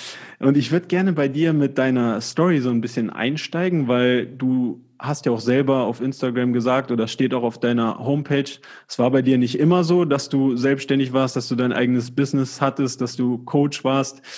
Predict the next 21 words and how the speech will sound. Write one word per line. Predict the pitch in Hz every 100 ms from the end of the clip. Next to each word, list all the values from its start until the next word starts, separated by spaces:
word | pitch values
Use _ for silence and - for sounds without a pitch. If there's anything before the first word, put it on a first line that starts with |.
| - -
sondern | - 123 127
du | 123
hattest | 120 135 139
ja | -
auch | 120 139
eine | - 127 123
lange | 123 131 123
Zeit | 123 131
lang | 131 127 123
diesen, | 120 117 117 110 104
diesen | 120 113
klassischen | 113 127 127 135 - 123
Nine-to-Five, | 123 123 123 - 135 147 - _ _ -
wo | 120
du | 117
vielleicht | - 117 131
nicht | 143
so | 156
drin | 143 135 139 135
aufgegangen | - 120 151 - 147 156 156
bist. | 160 -